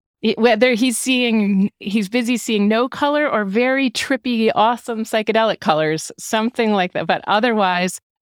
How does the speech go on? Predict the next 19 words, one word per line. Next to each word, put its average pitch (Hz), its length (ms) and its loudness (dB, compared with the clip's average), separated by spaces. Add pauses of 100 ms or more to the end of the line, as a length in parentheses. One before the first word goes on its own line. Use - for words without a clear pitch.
(100)
he 208 120 -4
doesn't 185 360 0
see 160 180 -4
color, 165 440 0
he 160 60 -4
doesn't 165 300 -4
wanna 165 220 -2
see 180 140 -8
color, 170 280 0
even 170 240 -2
when 170 120 -2
he 160 80 -2
looks 165 220 -6
at 156 60 -6
his 165 140 -4
own 160 140 -2
face. 196 460 -2 (680)
I 202 100 0
mean, 202 300 2